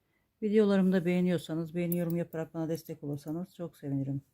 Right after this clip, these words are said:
Evet arkadaşlar, modelimin ilmek sayıları ise iki ve katlarından oluşmakta. Modelimi ben size lastiksiz bir şekilde anlatacağım. Siz dilediğiniz lastik modelini uygulayabilirsiniz.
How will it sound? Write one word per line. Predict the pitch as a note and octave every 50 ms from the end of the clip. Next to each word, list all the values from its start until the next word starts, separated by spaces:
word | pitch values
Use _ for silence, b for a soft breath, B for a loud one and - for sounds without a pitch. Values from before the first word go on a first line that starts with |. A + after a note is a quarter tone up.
| _ _ _ _ _ _ _ _ _ b b b b b b b b _
Evet | - B3+ B3+ B3+ -
arkadaşlar, | G3 F3+ E3+ - D#3 D3+ D#3 D#3 C#3+ - - E3 D#3+ E3+
modelimin | F#3 G3+ G3 G3+ G#3 G#3 G#3 A3 A3 A3+ A3+ A#3
ilmek | A#3 A3 A3 G#3+ G#3+ A3+ G#3+ -
sayıları | - - G3+ G3 G3 G3 G3+ G3
ise | G3 G3 G3 - D#3+ F3+ F#3+
iki | A#3+ G#3+ - - F#3+
ve | F#3+ F#3
katlarından | F#3+ F3+ E3 - - E3 E3 E3 E3
oluşmakta. | D#3 C#3+ C3+ C3 - - C#3 C3 C3+ B2+ - - D3+ D3 D#3 E3 D#3+ - _ _ _ _ _ _ _ _ _ _ _ _ _ _ _ _ _ _ _ _ _ _ _ _ _ _ _ _ _ _ _ _ _ _ _ _ _ _ _ _ _ _ _ _ _ _ _ _ _ _ _ _ _ - - _ _ _ _ _ _ _ _ _ _ _ _ _ _ _ _ _ _ _ -
Modelimi | A3+ G3 F#3+ G#3+ G#3+ A3 A3 A3 A3 A3 G#3 G3
ben | G3+ G3+ G3+ G3+
size | G3 - - F#3+ F#3+ F#3
lastiksiz | F#3 F#3+ F#3+ F#3+ - - F#3+ F#3+ G3 - - - - E3+ E3 D#3+
bir | D#3+
şekilde | D3 - D#3+ D3 D3 C#3+ C#3 D3+
anlatacağım. | C#3 C3+ C3+ C3+ B2+ - C#3+ C3 C#3 C3+ C#3 C#3 D3 D3+ C#3+ - _
Siz | _ - F3+ E3+ D#3+ D#3+
dilediğiniz | F3 F3 F3 D#3 F3 F3 F3 E3 D3+ D#3
lastik | D#3+ D#3+ D#3 D#3 - - D3+ -
modelini | E3 D3 C#3+ D3+ D3+ D3+
uygulayabilirsiniz. | D3+ D3 D3+ D3+ D3 D3 C#3 C#3+ C#3 C#3+ C#3 - C3+ D3+ C#3+ C#3+ C#3+ - - -